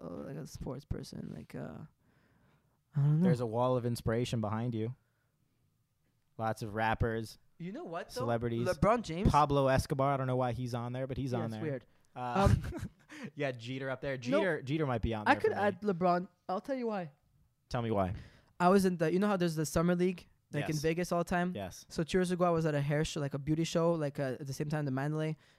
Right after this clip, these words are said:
Speaker 1: and, uh, and, uh, during the summer league.
Speaker 2: Mm-hmm.
Speaker 1: And, uh, as I was going back up to my room, LeBron James walks in the elevator with his training coach.
Speaker 2: Mike Mancias.
Speaker 1: I don't know anything
Speaker 2: Yeah.
Speaker 1: about that. So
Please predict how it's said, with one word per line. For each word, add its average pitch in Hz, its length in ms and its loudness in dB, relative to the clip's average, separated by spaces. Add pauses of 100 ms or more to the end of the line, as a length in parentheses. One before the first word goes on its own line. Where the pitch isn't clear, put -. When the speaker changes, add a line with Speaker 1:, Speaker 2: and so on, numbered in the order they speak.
(180)
Speaker 1:
and, 139 300 -2
uh, 123 380 -2 (100)
and, 127 360 -4
uh, 120 120 -6
during 147 320 6
the - 80 0
summer 147 280 2
league. 123 220 -4
Speaker 2:
Mm-hmm. 127 120 -6 (500)
Speaker 1:
And, 151 200 2
uh, 151 100 0
as 156 120 2
I 165 40 4
was 156 120 4
going 175 220 8
back 160 240 4
up - 320 0 (180)
to 156 120 2
my 135 240 2
room, 170 440 10 (280)
LeBron 160 340 12
James 160 200 8
walks 147 200 4
in 151 80 4
the 127 120 4
elevator 127 560 4
with 151 100 4
his 147 120 2
training 165 300 6
coach. - 380 -2 (720)
Speaker 2:
Mike 113 260 -4
Mancias. 104 580 -6 (160)
Speaker 1:
I 151 120 6
don't 147 120 6
know 117 260 2 (120)
anything 120 260 -2
Speaker 2:
Yeah. 120 60 -2
Speaker 1:
about 113 200 -6
that. 107 180 -6 (160)
So - 240 -2